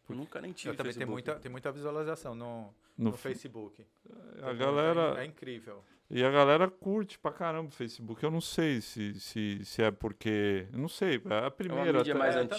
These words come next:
Speaker 2: também.
Speaker 3: É, mais
Speaker 1: talvez,
Speaker 3: antiga
Speaker 1: né?
Speaker 2: É, eu sei
Speaker 3: também.
Speaker 2: que muita gente nem tem, ó, eu tento levar as pessoas do Facebook para o Instagram. Fico fazendo, eu faço algum sorteio, faço alguma coisa pra tentar levar o pessoal, mas, nossa, pouca gente vai. O pessoal é Facebook.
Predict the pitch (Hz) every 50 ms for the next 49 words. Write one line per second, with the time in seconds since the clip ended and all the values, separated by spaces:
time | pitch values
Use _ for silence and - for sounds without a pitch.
0 | - 151 - 156 160 170 165 151 156 160 156 160 170 165 127 135 143 143 156 156
1 | 151 131 120 113 113 - - - 113 113 113 117 123 127 196 185 151 165 165 165
2 | 165 190 170 185 226 247 - 226 233 208 - 165 160 156 139 151 165 165 165 -
3 | 175 190 185 208 185 165 143 143 143 139 - - 127 - - 143 147 147 147 160
4 | 165 - 165 156 160 - 120 120 131 139 - - - 131 123 127 131 - - 175
5 | 170 139 120 120 117 110 98 - _ _ _ _ _ _ _ - - 127 - 143
6 | 127 123 131 127 123 117 - - 123 - 135 123 127 120 - 143 120 - _ -
7 | 131 131 139 123 - 131 123 - 120 120 131 120 - - 120 117 113 113 - 127
8 | 123 - 131 120 - 123 135 143 139 139 135 123 123 123 113 - - 120 127 131
9 | 123 - _ _ _ _ _ _ _ 113 110 95 95 113 113 113 107 - - -
10 | - - 123 123 127 113 113 110 - 117 101 104 98 95 92 - - - 101 -
11 | 117 - - 117 123 123 - _ _ - 117 123 - 127 120 - 139 117 104 98
12 | 92